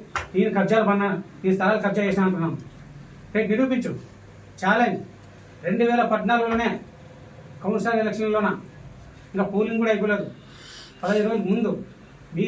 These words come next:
తెలుగుదేశం పార్టీ నాయకులే నా మీద కరపత్రాలు పంచారు. నా వాటిలో సుంకప్ప స్థలాలు కబ్జా చేశాడు, మీ స్థలాలు తిన్నాడు, మీ హౌసింగ్ బిల్లులు తిన్నాడు.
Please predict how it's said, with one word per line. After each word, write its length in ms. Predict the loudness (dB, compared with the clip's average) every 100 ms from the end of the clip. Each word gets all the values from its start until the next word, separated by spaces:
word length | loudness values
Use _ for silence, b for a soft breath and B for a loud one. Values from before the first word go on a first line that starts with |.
| 0
తెలుగుదేశం 420 | -2 0 0 0 0
పార్టీ 200 | 0 0 2
నాయకులే 340 | 2 0 -2 -2 -10 -20 -20 -20 -4
నా 80 | 0 2
మీద 140 | 2 0
కరపత్రాలు 480 | 0 0 0 0 2
పంచారు. 280 | 0 0 -2
నా 60 | -2
వాటిలో 200 | -2 -4 -8 -12 -20 -20 -20 -20 -20 -20 -20 -18 -20 -20 -20 -18 -18 -4
సుంకప్ప 260 | 0 2 2
స్థలాలు 240 | 4 4 2
కబ్జా 180 | 0 2 2
చేశాడు, 240 | 2 0 0
మీ 60 | 0
స్థలాలు 260 | 2 2 2 0
తిన్నాడు, 280 | -2 -2 -4 -8 -18 -12 -2
మీ 80 | 2
హౌసింగ్ 260 | 2 2 2
బిల్లులు 160 | 2 2
తిన్నాడు. 220 | 0 -2